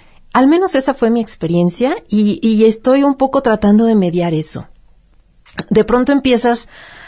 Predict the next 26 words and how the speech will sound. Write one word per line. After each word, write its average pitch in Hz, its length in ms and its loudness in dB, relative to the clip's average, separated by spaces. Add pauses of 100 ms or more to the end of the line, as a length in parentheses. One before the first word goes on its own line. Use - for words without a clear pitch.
(120)
a, 175 760 2 (880)
a 220 180 -2
inmiscuirte, 247 1120 4
a, 190 360 0
a - 20 4
abrir 220 380 0
dos 202 260 0
que 190 120 -4
tres 185 420 -2
redes, 190 340 0
porque 175 300 -6
para 190 180 -2
esto 190 240 -4
creo 185 180 -10
que 185 140 -8
ya 170 140 -4
hay 175 180 -6
un 240 220 0
montón. 170 560 -2
Te - 160 -8
confieso 190 400 -4
que 180 180 -6
conozco 175 420 -2
las 151 200 -6
básicas, 170 580 -12 (800)
eh, 170 520 2